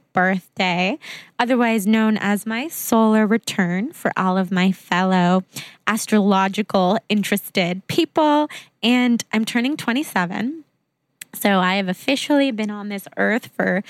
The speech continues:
twenty-seven years. Pretty unbelievable. Sometimes I still feel like I'm twelve years old. Other times I feel like such an old soul that I can't even believe I'm still in my twenties.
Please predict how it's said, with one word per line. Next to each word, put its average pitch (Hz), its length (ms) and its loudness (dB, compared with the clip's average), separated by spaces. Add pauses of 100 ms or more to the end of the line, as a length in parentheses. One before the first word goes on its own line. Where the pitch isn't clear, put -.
(280)
twenty-seven 240 840 0
years. 185 480 -2
Pretty 226 300 -2
unbelievable. 202 840 0 (260)
Sometimes 196 480 -2
I 175 60 -2
still 196 300 -2
feel 202 320 2
like 190 280 2
I'm 196 220 -2
twelve 185 360 -2
years 208 300 0
old. 190 360 0
Other 190 240 0
times 196 340 -2
I 202 120 0
feel 180 460 0
like 185 240 -4
such - 300 -2
an 311 80 -2
old 226 240 0
soul 208 320 2
that 196 100 -2
I 170 60 0
can't 233 220 -2
even 226 180 2
believe 214 320 2
I'm 233 140 -2
still 226 220 -2
in 214 120 2
my 214 140 0
twenties. 202 560 -6